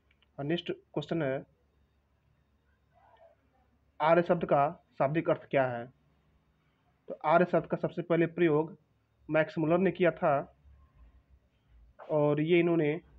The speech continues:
अठारह सौ तिरपन में किया हुआ था। इसका अर्थ इन्होंने श्रेष्ठ या कुलीन माना हुआ था, जिसका आंसर हो जाएगा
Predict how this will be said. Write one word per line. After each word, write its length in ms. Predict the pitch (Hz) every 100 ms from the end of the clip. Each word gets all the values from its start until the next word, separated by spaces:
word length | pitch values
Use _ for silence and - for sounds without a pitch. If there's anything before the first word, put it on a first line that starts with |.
| _ _ _ _ -
अठारह 260 | 160 160 151
सौ 100 | -
तिरपन 220 | 151 165
में 140 | 147
किया 140 | 143 131
हुआ 140 | 127
था। 280 | - 127 143 _ _ _ _ _
इसका 240 | - - 185
अर्थ 200 | 180 165
इन्होंने 440 | 185 180 151 156 - _ _ _ - -
श्रेष्ठ 240 | 180 170
या 60 | 165
कुलीन 420 | 170 160 160 -
माना 200 | 139 131
हुआ 180 | 131 127
था, 340 | 123 127 127 _ _ _ _ -
जिसका 220 | 151 160
आंसर 160 | 143 160
हो 100 | 156
जाएगा 380 | 156 139 139